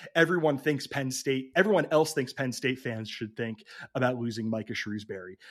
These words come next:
Uh, their shirts are comfortable. They're unique. Uh,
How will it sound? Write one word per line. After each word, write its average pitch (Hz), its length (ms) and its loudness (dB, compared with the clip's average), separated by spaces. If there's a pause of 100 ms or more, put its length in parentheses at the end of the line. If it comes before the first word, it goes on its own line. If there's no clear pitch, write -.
(180)
Uh, 139 260 6
their 135 120 0
shirts 196 260 6
are 160 40 -2
comfortable. 156 460 2
They're 139 160 2
unique. 131 540 -2 (280)
Uh, 123 360 0